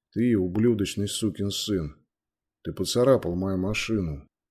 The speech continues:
О чем, черт тебя дери, ты думал?» Я не успел ответить, как зазвонил мой мобильный.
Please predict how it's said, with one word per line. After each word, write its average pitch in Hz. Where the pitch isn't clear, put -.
О -
чем, 151
черт -
тебя 110
дери, 110
ты 104
думал?» 90
Я 95
не 156
успел 151
ответить, 101
как 110
зазвонил 98
мой 87
мобильный. 73